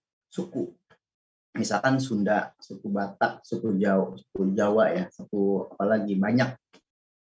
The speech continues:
Dayak dan seterusnya ya. Eh, ikatan ini mirip dengan ikatan kekeluargaan, hanya saja, eh, sedikit lebih luas daripada, eh, keluarga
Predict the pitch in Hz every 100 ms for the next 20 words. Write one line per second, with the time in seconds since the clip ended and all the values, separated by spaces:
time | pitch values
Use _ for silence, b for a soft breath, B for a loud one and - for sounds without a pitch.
0 | _ _ _ - 107 101 107 117 - 101
1 | 98 113 120 117 139 113 98 _ _ -
2 | 117 123 131 - _ _ _ _ _ _
3 | - 131 135 135 135 160 170 190 170 175
4 | 143 147 139 - 135 156 175 175 180 -
5 | _ _ - 123 139 127 123 127 127 120
6 | 120 117 113 120 160 170 165 _ _ _
7 | 120 110 107 98 - - _ 143 131 127
8 | 160 160 - 123 110 120 117 117 - _
9 | _ _ _ 123 131 135 - 117 110 107
10 | 110 - _ _ 110 104 113 110 113 120